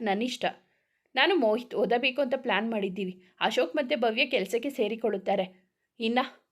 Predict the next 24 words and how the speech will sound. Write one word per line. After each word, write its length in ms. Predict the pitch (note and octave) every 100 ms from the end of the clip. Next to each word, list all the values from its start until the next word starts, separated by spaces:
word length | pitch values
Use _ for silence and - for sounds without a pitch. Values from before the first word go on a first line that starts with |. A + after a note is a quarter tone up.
| -
ಭಕ್ತಿ 380 | A3+ A#3+ - E4+
ಇವಾಗ 260 | C#4+ B3+ C#4+
ಮಾಡ್ತಿರೋ 460 | B3 F#3+ - C4+
ಕೆಲಸನ 420 | C4+ G#3 G3 B3 A#3+
ಮುಂದುವರಿಸುತ್ತಾಳೆ. 800 | A#3 G#3 G#3+ G#3+ A3+ A3 G#3 G3 - _ _ -
ಅವರೆಲ್ಲ 420 | G3+ G#3+ D4 C4 A3+
ನಿನ್ನಿಂದ 400 | A3+ G#3+ B3+ C4
ಸ್ವಲ್ಪ 260 | C4 G#3+ A#3 G#3+
ದೂರ 180 | G#3 C#4
ಇದ್ರೆ 260 | A3+ G3+ A3 - -
ನೀನು 240 | A#3+ D4+ D4+
ನಾನು 240 | A3+ G#3 C#4+
ಹೇಳಿದ 400 | A3+ G3+ B3 B3+
ಹಾಗೆ 220 | G#3+ A#3
ಕೇಳೋದು" 400 | B3 A#3 G3+ G3 - - -
ಅಂತ 220 | G#3+ D4 F4
ಅಂದುಕೊಂಡಳು 640 | G#3+ A3 D4 B3+ G3+ A#3
ಸ್ನೇಹ. 300 | - A3 A3 G3 - _ _ _ -
"ಸರಿ, 220 | G#3 G3+ -
ಹೋಗೋಣ." 380 | A3+ G3+ C#4 A3 A#3+ - _ _ _ _ _ _ _ _ _ _
"ಹ್ಮ್, 180 | B3 A#3+ A#3+ - _
ಹೋಗೋಣ. 380 | A#3 G#3 A3 A3 B3 -
ಬಿಲ್ 240 | G#3+ B3+ C4
ಕೊಡಿ." 220 | C4